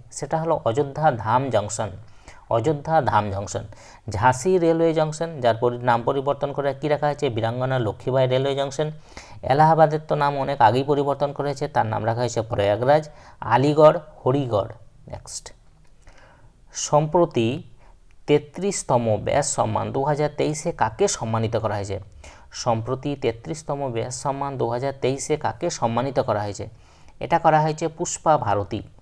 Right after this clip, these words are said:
পুষ্পা ভারতীকে। সম্প্রতি বিশ্বের অষ্টম আশ্চর্য হিসাবে কাকে স্বীকৃতি দেওয়া হয়েছে? সম্প্রতি বিশ্বের অষ্টম আশ্চর্য হিসাবে কাকে স্বীকৃতি দেওয়া হয়েছে?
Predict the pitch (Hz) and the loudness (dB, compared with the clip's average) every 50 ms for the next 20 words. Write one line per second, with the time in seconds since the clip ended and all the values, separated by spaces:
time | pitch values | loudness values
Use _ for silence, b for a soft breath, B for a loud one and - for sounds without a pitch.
0 | - - 139 143 - - - - 160 156 135 107 104 98 98 95 - 95 90 107 | -16 -10 -8 -8 -8 -8 0 4 4 4 4 4 0 0 0 -2 -6 -10 -12 -12
1 | 92 - - - - - - - - - - - - - - - - - - - | -12 -14 -14 -20 -20 -20 -20 -20 -20 -20 -20 -20 -20 -20 -20 -20 -20 -20 -20 -20
2 | - _ _ _ - - - - B B B B B B B - - 135 131 131 | -20 _ _ _ -20 -20 -20 -20 B B B B B B B -4 0 0 0 2
3 | 131 156 160 156 175 156 120 117 127 135 127 - - 113 120 123 - - - - | 0 -2 -2 0 0 0 0 0 0 0 -2 -2 0 0 0 0 -2 -6 0 2
4 | 175 190 - - - - 190 185 185 170 - - - 156 - - - - 196 190 | 4 4 4 0 -4 -2 0 0 -2 -2 -8 -6 -4 -4 -2 -2 -4 -2 -2 -2
5 | 185 180 190 180 151 151 135 - 160 151 151 165 156 156 147 117 - - 208 226 | 0 2 2 2 2 0 0 0 0 0 0 0 2 4 4 4 4 2 0 0
6 | - - 127 - - 127 113 - 120 107 104 98 98 98 98 92 92 - - - | 0 -2 -6 -6 -6 -8 -6 -4 0 2 2 0 0 -2 -6 -8 -8 -10 -14 -14
7 | - B B B B B B B - - - 120 117 117 131 156 151 165 160 143 | -16 B B B B B B B -12 -4 -2 -2 -2 0 -2 -2 0 0 -2 -2
8 | 123 117 131 131 - - 165 160 139 123 127 131 131 - - - 202 202 190 175 | -2 -4 -6 -6 -4 -2 -2 -2 -2 2 2 2 0 0 -2 0 0 0 0 0
9 | - 139 135 131 131 - - - 185 180 170 151 165 147 127 123 120 - 139 131 | -4 -4 -4 -2 -2 -4 -4 0 0 0 0 0 0 0 0 0 -2 0 -2 0
10 | 131 156 160 156 - 127 117 - - 202 208 - - 131 131 - 131 123 - 123 | 0 0 -4 0 0 0 0 0 0 -4 -4 -2 -4 -6 -6 -4 -6 -4 -4 -2
11 | 104 107 98 98 101 98 92 101 | 2 2 2 2 2 -2 -4 -8